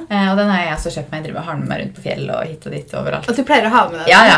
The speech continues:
Speaker 2: Ja,
Speaker 1: jeg
Speaker 2: men
Speaker 1: har
Speaker 2: det
Speaker 1: med den
Speaker 2: skjønner jeg
Speaker 1: rundt.
Speaker 2: egentlig.
Speaker 1: <laughs>
Speaker 2: Det skal jeg gjøre hvis vi skal på hytta i sommer. Skal
Speaker 1: Ja.
Speaker 2: jeg ta med melkestimeren,
Speaker 1: Ja, ja.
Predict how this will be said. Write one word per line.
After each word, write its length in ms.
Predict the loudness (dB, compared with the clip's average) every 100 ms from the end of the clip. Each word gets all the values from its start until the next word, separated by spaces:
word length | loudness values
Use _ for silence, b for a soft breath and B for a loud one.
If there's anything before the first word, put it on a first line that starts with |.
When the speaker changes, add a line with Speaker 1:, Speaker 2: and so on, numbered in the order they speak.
| 4
Speaker 2:
Ja, 80 | 2
Speaker 1:
jeg 80 |
Speaker 2:
men 80 | 4
Speaker 1:
har 80 | 4
Speaker 2:
det 0 |
Speaker 1:
med 0 |
den 220 | 2 0
Speaker 2:
skjønner 240 | -2 -4 -8
jeg 140 | -6
Speaker 1:
rundt. 140 | -4 -2
Speaker 2:
egentlig. 540 | -4 -6 -10 -10 -18
Speaker 1:
<laughs> 100 | -12
Speaker 2:
Det 160 | -12 -10
skal 140 | -10
jeg 80 | -8
gjøre 100 | -8
hvis 160 | -10 -10
vi 80 | -12
skal 160 | -12 -10
på 100 | -12
hytta 240 | -12 -16
i 20 | -18
sommer. 280 | -18 -18 -18
Skal 220 | _ -14
Speaker 1:
Ja. 0 |
Speaker 2:
jeg 120 | -14
ta 240 | -12 -12 -12
med 180 | -12
melkestimeren, 580 | -12 -12 -16 -20 -18 -16 -12
Speaker 1:
Ja, 100 |
ja. 60 | -8